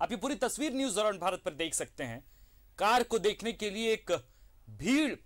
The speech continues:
पूरी उमड़ गई और हरमू पुल के नीचे कार गिरी है और जो कार सवार लोग थे, उनके बारे में अभी कोई सूचना नहीं आई है, लेकिन ये एक्सक्लूसिव तस्वीर हम आपको दिखला रहे हैं।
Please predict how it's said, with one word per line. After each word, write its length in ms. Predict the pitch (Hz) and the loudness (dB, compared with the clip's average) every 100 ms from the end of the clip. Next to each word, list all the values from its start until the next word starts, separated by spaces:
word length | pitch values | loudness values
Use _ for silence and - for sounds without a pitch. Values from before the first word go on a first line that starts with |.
| - | -12
पूरी 180 | 160 | -8
उमड़ 200 | 170 185 | -4 0
गई 200 | 196 190 | 0 2
और 300 | 208 175 156 151 131 - - - - | 4 6 6 2 -2 -10 -20 -20 -6
हरमू 340 | 175 214 233 | 0 2 2
पुल 240 | 254 208 202 | 0 -2 -4
के 140 | 170 | -4
नीचे 300 | 151 127 151 | -4 -4 -6
कार 320 | 131 143 147 | -4 0 0
गिरी 260 | 135 131 123 | 0 -6 -6
है 180 | 110 117 - - - - - _ - | -8 -10 -14 -20 -20 -20 -20 _ -12
और 400 | 110 113 113 110 - - _ - - - - | -4 -2 -2 -6 -10 -20 _ -20 -20 -20 -16
जो 60 | 117 | -10
कार 260 | - 156 156 | 2 2 2
सवार 340 | 156 156 180 | 0 2 2
लोग 260 | 196 160 - | 0 -6 -8
थे, 100 | 196 - _ - - - | -12 -12 _ -20 -20 -16
उनके 180 | 127 147 | -10 -2
बारे 220 | 147 156 | 0 0
में 100 | 151 | -4
अभी 100 | 135 | -8
कोई 160 | 131 147 | -6 -6
सूचना 420 | - 214 247 233 | -6 -8 -6 -4
नहीं 180 | 175 151 | -4 -6
आई 140 | 139 | -6
है, 120 | 123 | -6
लेकिन 300 | 151 147 147 123 - - - - - - - - | -6 -4 -6 -6 -14 -20 -20 -20 -20 -20 -20 -14
ये 60 | |
एक्सक्लूसिव 520 | 123 - 175 180 165 135 | -10 -10 -4 -4 -4 -6
तस्वीर 340 | 151 - 156 | -4 -2 -4
हम 80 | 135 | -2
आपको 240 | 143 - 135 | -4 -4 -10
दिखला 260 | 123 131 | -6 -4
रहे 140 | 135 120 | -2 -4
हैं। 180 | 107 | -8